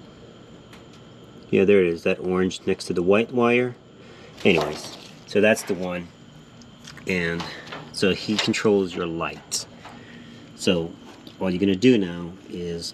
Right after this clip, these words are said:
cut, cut it off from the switch. And we're gonna put a zip,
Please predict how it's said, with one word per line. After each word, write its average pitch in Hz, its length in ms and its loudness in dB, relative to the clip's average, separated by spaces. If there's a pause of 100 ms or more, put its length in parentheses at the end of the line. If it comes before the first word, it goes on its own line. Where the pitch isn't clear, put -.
(140)
cut, - 500 -6 (1900)
cut 101 140 -2
it 95 80 4
off 101 160 2
from 117 140 2
the 120 40 -4
switch. - 540 -2 (1500)
And 92 80 2
we're 92 80 2
gonna 90 160 -2
put 98 80 0
a 87 60 0
zip, 98 240 0